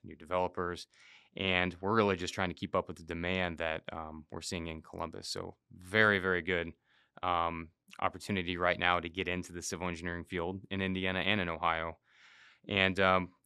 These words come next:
we have, um, career opportunities posted on our website at structurepoint dot com, which you can check out. And, uh, we always offer a really robust internship and, and co-op program, too. We like to bring in students, and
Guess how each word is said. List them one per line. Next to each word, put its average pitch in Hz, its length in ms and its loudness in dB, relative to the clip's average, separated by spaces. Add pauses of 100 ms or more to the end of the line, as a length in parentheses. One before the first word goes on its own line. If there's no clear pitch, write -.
we 104 140 0
have, 104 260 6 (140)
um, 101 220 4
career 107 280 4
opportunities 104 640 2
posted 101 380 0
on 95 120 2
our 92 100 0
website 113 500 0
at 90 200 -2
structurepoint 95 640 -4
dot 92 200 -2
com, 101 260 0
which 92 140 -6
you 92 80 -8
can 90 100 -6
check 95 260 -2
out. 98 260 2 (480)
And, 104 340 6
uh, 104 160 6
we 107 120 4
always 120 520 4 (120)
offer 107 340 4
a 98 40 2
really 104 280 4
robust 95 500 4
internship 98 640 -2
and, 87 220 -4
and 87 120 -4
co-op 95 380 2
program, 82 400 -2
too. 85 380 -6 (140)
We 95 200 -4
like 92 220 0
to 90 80 -6
bring 92 300 0
in 92 260 0 (320)
students, 107 640 0
and 87 320 -6